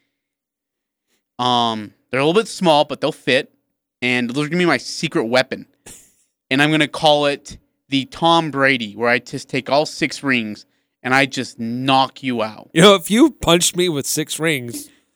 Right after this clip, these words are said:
Speaker 2: I don't know where you put the sixth one. I mean, he
Speaker 1: Two on the middle finger.
Speaker 2: just fused two of them
Speaker 1: The,
Speaker 2: together.
Speaker 1: the middle finger's a special finger for a lot of reasons.
Speaker 2: <laughs> It's just a
Speaker 1: So
Speaker 2: two.
Speaker 1: you, <laughs> I just knock you out with that.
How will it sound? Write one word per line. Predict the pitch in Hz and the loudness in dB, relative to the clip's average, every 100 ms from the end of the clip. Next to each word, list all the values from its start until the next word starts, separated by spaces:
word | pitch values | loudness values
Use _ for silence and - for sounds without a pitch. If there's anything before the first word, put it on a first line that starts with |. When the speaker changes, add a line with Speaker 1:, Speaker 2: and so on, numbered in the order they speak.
| - - _ - | -20 -20 _ 2
Speaker 2:
I | |
don't | 175 | 4
know | 190 | 6
where | 175 | 4
you | 170 | 4
put | 185 170 | 2 -2
the | 135 | 0
sixth | - 214 - - | 2 4 2 -2
one. | 123 104 117 | -6 -8 -10
I | |
mean, | 139 143 | -8 -6
he | 139 - _ _ _ _ _ _ _ _ - | -6 -8 _ _ _ _ _ _ _ _ -2
Speaker 1:
Two | 254 | 2
on | 269 | 2
the | 220 | 2
middle | 160 143 | 2 0
finger. | - 143 143 175 175 | 2 2 4 2 2
Speaker 2:
just | - 160 | 0 2
fused | - - 170 170 175 156 | 2 -2 -2 0 2 0
two | - 175 | 4 4
of | 156 | 4
them | 160 | 0
Speaker 1:
The, | 151 | 4
Speaker 2:
together. | 202 - 170 | 4 6 4
Speaker 1:
the | 185 | 4
middle | - 220 226 | 4 4 4
finger's | 233 208 277 196 | 2 -2 0 0
a | |
special | - - 175 180 | 0 2 2 2
finger | 156 175 180 | 0 0 0
for | - | -2
a | 180 | 0
lot | 165 170 | 2 2
of | 165 | 0
reasons. | 165 170 170 202 | -4 -4 -6 -6
Speaker 2:
<laughs> | |
It's | 262 - - | -4 -2 -2
just | 175 - | -2 -2
a | 233 | -2
Speaker 1:
So | - - 147 | 0 2 6
Speaker 2:
two. | 143 | 6
Speaker 1:
you, | 220 220 - _ _ _ - | 4 -2 -6 _ _ _ -10
<laughs> | 359 311 - - 302 - 320 - 330 - 311 - 330 - - _ _ _ _ | -2 -2 -2 -2 0 0 0 0 -2 0 -2 0 -2 -2 -12 _ _ _ _
I | 269 330 320 - 190 | -2 0 0 0 -2
just | 190 190 | -4 -2
knock | 175 156 165 | 2 2 2
you | 185 151 | 2 2
out | 165 | 2
with | 170 - | -2 -2
that. | 123 135 - | 0 0 -2